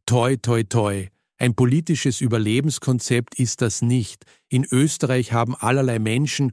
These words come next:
eine kurze Zündschnur, Autofahrer aber haben gar keine, also kam das heraus, was herauskam. Eine Lösung, die niemanden glücklich macht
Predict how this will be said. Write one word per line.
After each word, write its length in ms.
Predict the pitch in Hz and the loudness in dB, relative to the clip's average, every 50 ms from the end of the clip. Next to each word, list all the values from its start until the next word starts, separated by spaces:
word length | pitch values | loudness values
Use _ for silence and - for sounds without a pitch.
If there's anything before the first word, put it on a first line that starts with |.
| - _ _ | -4 _ _
eine 220 | - 120 117 113 101 | -2 0 0 0 -2
kurze 500 | - - 143 143 147 123 - - 131 107 | 0 2 2 2 2 0 -2 -4 -4 -4
Zündschnur, 640 | - - 139 147 160 151 - - 147 139 139 135 - - - _ | 0 0 2 2 2 0 0 2 2 2 2 0 -2 -8 -20 _
Autofahrer 840 | - 110 117 139 151 - 170 139 - - 135 123 127 131 123 135 - | -2 2 2 2 2 2 0 -2 0 0 0 0 2 0 0 -2 -2
aber 320 | 107 110 107 113 101 90 | -2 -2 -2 -2 -2 -2
haben 340 | 107 107 110 123 127 139 123 | 0 0 0 2 0 0 -2
gar 220 | 110 117 113 123 | 0 0 0 -2
keine, 380 | 117 - 123 120 117 117 117 110 - - - - | 0 0 0 0 2 0 -2 -2 -4 -12 -10 -4
also 300 | - 120 123 - - 127 | 0 0 0 2 0 -2
kam 280 | - - 123 117 117 104 | 0 0 0 0 2 0
das 280 | 117 110 131 - - | 0 0 -2 0 0
heraus, 480 | 127 120 104 104 98 107 123 123 - - | 0 0 0 0 0 0 0 -2 0 -2
was 200 | 120 107 - - | -2 -2 0 -2
herauskam. 680 | - 90 98 101 113 117 - - - 107 95 92 90 87 - - - _ _ _ _ | -2 -2 0 0 0 -2 -2 -4 -4 -4 -4 -4 -6 -8 -12 -20 -20 _ _ _ _
Eine 200 | - 127 123 120 | 0 2 2 2
Lösung, 600 | 113 113 107 113 120 131 151 147 - 151 143 131 | 2 4 4 4 4 4 2 2 2 0 0 0
die 120 | 110 120 117 | 0 0 0
niemanden 560 | 117 120 127 139 143 139 127 120 - - 113 | 2 2 2 2 2 2 0 0 -2 -2 0
glücklich 420 | 98 110 123 123 - - 113 - | 2 2 0 0 0 -2 -2 0
macht 320 | 117 101 87 80 - - | -2 -2 -4 -4 -8 -14